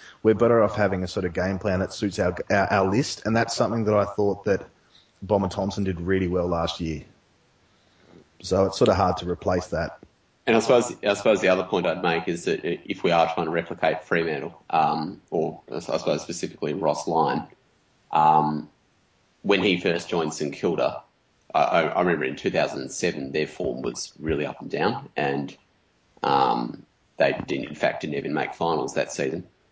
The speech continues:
Speaker 1: Mm.
Speaker 2: Um, Fremantle in two thousand and twelve in, uh,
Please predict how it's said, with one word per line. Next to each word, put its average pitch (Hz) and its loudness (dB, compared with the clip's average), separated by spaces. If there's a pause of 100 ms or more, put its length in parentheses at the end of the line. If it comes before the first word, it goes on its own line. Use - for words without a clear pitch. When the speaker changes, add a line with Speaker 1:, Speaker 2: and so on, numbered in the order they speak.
(180)
Speaker 1:
Mm. 98 -4
Speaker 2:
Um, 73 0 (400)
Fremantle 87 0
in 76 -8
two - -8
thousand 78 -8
and 71 -10
twelve 78 0
in, 71 -6 (360)
uh, 71 -4